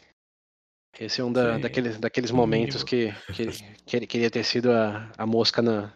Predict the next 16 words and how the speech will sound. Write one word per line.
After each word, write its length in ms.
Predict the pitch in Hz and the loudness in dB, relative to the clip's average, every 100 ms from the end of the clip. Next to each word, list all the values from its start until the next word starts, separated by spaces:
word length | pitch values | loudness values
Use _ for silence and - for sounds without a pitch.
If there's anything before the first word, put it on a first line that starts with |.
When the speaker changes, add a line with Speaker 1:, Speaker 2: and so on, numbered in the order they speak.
| - | -6
Speaker 1:
na 100 | 110 | -2
parede. 500 | 120 104 98 - - | 0 0 -2 -6 -8
<laughs> 1080 | - 135 - - - - - - - - - | -8 -8 -10 -12 -18 -14 -8 -4 -6 -8 -10
Só 140 | 117 | -6
pra 180 | - 120 | 2 4
ver 140 | 113 | 6
a 40 | 113 | 6
reação 460 | 120 110 - 113 | 4 2 2 2
do, 260 | 110 107 98 - _ _ _ _ _ _ _ | 4 0 -2 -12 _ _ _ _ _ _ _
só 160 | - - | -8 -4
pra 160 | 139 | 0
ver 160 | 127 143 | 4 4
a 80 | 120 | 4
atmosfera, 640 | - 147 - - 117 107 | 4 4 4 2 2 2
né, 160 | 107 107 | 0 -4
do, 240 | 110 98 | -4 -6